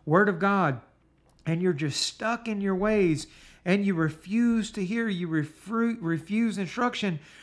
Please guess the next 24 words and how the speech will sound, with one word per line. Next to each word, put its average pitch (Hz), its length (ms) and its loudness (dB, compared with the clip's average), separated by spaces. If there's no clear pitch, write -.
What 247 220 4
we 233 100 4
just 208 300 -2
read 208 260 0
in 202 120 -4
Proverbs 202 400 2
fifteen, 214 420 -2
thirty-one 202 400 0
and 190 100 -8
thirty-two 214 380 0
says, 196 320 -2
"You're 254 180 0
despising 214 1120 -4
your 233 540 4
own 214 400 -2
soul." 196 500 -2
Well, 247 120 0
why 254 200 2
is 285 180 0
that? 220 220 0
Because 247 540 2
there 233 200 0
are 226 140 2
consequences. 208 1000 -2